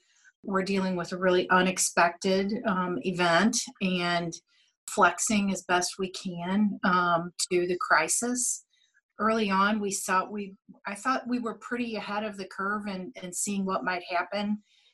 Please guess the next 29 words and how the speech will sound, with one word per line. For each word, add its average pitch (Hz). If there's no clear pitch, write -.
in 185
terms 190
of 185
the 180
spread 185
of 185
the 185
virus. 180
And 175
so 175
we 208
prepared 196
T-Rex, 202
the 185
facility 185
itself, 208
for 185
managing 190
that 170
crisis 185
and 175
serving 185
our 165
small 185
businesses 175
as 190
it 180
moved 180
along. 175